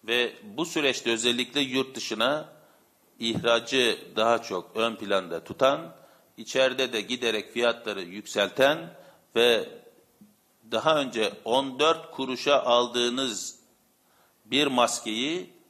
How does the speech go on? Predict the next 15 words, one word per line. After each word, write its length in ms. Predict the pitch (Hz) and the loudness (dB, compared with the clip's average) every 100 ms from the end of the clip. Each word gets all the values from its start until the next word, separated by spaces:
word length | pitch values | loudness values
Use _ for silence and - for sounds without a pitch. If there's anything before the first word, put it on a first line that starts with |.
| _ | _
bakanlık 680 | 87 110 - 123 131 160 135 | -4 -4 0 0 0 -4 -2
olarak 440 | 127 113 123 - | 2 2 0 -2
üç 280 | 131 143 - | -8 -8 -4
liraya, 220 | 107 104 | 0 0
üç 320 | - 135 - 117 | -2 -8 -8 -14
buçuk 340 | - - 95 | -14 -16 -2
liraya 400 | 104 113 139 - | 4 6 6 4
alamadığınız 920 | 107 110 131 127 113 110 110 139 156 | 2 4 4 4 0 0 -2 -2 -4
dönemleri 480 | 110 104 104 101 101 | -2 -2 -2 -4 -4
gördük. 360 | 92 82 - - - _ _ - - - _ - | -4 -6 -8 -20 -20 _ _ -20 -20 -20 _ -6
O 140 | 131 | 0
nedenle 460 | 160 165 165 151 123 | 2 2 4 2 2
de 140 | 143 | 2
hem 180 | 127 135 | 2 2
masak 380 | 131 127 127 | 0 0 -2